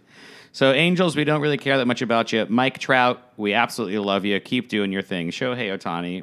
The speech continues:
but what a dream. We love you. We love watching you. Thank you for everything you do.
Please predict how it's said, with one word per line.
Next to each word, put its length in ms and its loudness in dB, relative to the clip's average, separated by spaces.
but 300 -4
what 200 -2
a 60 -2
dream. 400 -4
We 140 -6
love 320 -2
you. 260 -2
We 100 -10
love 260 0
watching 400 0
you. 200 -4
Thank 320 -6
you 80 -8
for 120 -8
everything 380 -10
you 80 -12
do. 260 -16